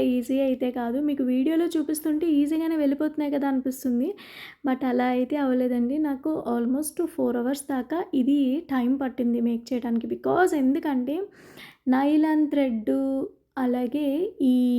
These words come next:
టూ లైన్స్ వేస్తాం నైలాన్ థ్రెడ్‌ని, టూ లైన్స్‌ని లోకి ఈ Swarovski పర్ల్ సీజెడ్‌కి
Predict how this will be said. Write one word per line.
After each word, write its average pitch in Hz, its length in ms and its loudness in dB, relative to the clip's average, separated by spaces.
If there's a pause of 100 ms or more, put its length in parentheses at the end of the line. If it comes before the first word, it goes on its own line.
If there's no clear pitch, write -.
(520)
టూ 320 120 4 (120)
లైన్స్ 320 320 2
వేస్తాం 277 380 -2
నైలాన్ 247 340 0
థ్రెడ్‌ని, 233 340 -2 (160)
టూ 269 120 0 (180)
లైన్స్‌ని 277 640 2 (560)
లోకి 262 460 2
ఈ 311 100 4
Swarovski 277 580 0
పర్ల్ 294 320 2
సీజెడ్‌కి 269 600 0